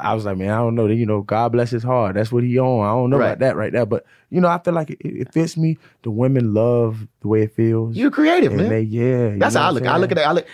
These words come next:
Speaker 2: creatives,
Speaker 1: Yeah.
Speaker 2: I'm never surprised by anything a creative does.
Speaker 1: Yeah, you
Speaker 2: You know
Speaker 1: know,
Speaker 2: what I'm saying?
Speaker 1: the
Speaker 2: But I,
Speaker 1: homes-
Speaker 2: but I, but I'd be amiss if I didn't ask you. So I
Speaker 1: Yeah,
Speaker 2: had
Speaker 1: the
Speaker 2: to ask.
Speaker 1: homosexual thing is not my drift. I don't judge people that do it and, and all that.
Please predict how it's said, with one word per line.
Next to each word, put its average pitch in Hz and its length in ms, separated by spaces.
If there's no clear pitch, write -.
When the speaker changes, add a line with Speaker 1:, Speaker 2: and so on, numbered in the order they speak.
Speaker 2:
creatives, 214 360
Speaker 1:
Yeah. 170 80
Speaker 2:
I'm 190 80
never 214 160
surprised 156 340
by 135 60
anything 127 260
a 107 60
creative 107 400
does. 76 260
Speaker 1:
Yeah, 139 300
you 101 80
Speaker 2:
You 127 120
know 131 120
Speaker 1:
know, 131 60
Speaker 2:
what - 20
I'm 110 80
saying? 110 300
Speaker 1:
the 117 100
Speaker 2:
But 131 180
I, 131 80
Speaker 1:
homes- 135 140
Speaker 2:
but 131 100
I, 123 160
but 139 120
I'd 135 140
be 131 140
amiss 123 300
if 101 80
I 117 100
didn't 104 140
ask 110 200
you. 98 60
So 90 100
I 101 60
Speaker 1:
Yeah, 139 60
Speaker 2:
had 127 100
Speaker 1:
the 117 60
Speaker 2:
to 107 60
ask. 131 60
Speaker 1:
homosexual 147 680
thing 147 280
is 127 160
not 131 180
my 131 140
drift. 123 460
I 104 60
don't 117 180
judge 127 260
people 131 240
that 123 160
do 135 200
it 135 200
and, 120 180
and 117 260
all 127 200
that. 135 200